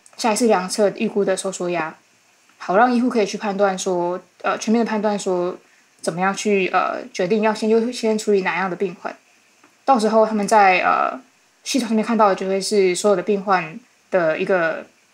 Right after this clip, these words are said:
呃，预估的情形，他们就可以同时看到，诶，这个病患下次，下次测量的时候预估会是多少，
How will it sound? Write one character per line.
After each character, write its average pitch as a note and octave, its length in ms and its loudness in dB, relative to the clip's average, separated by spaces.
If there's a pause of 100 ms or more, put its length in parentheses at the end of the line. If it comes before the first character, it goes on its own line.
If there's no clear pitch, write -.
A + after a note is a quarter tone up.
(160)
呃， F3 200 0
预 A#3+ 100 0
估 G3+ 140 2
的 G3 60 4
情 E3 240 -8
形， B3 360 -8
他 - 80 -6
们 G#3 80 0
就 G#3 80 2
可 G#3+ 100 0
以 G#3 60 2
同 G3 160 -6
时 G#3 100 -10
看 G#3+ 220 -4
到， F#3+ 300 4
诶， C4 180 -2 (540)
这 D4 140 4
个 A#3+ 80 4
病 A3+ 160 0
患 G#3+ 180 2
下 A3 140 -2
次， G3 180 -4 (160)
下 A3 260 0
次 G#3+ 260 4
测 A3 140 0
量 F3 160 0
的 E3+ 80 -16
时 - 120 -12
候 F3+ 320 -2
预 A3+ 80 -2
估 G3+ 100 0
会 G3+ 80 0
是 G3 80 -6
多 G3 180 -4
少， - 240 -8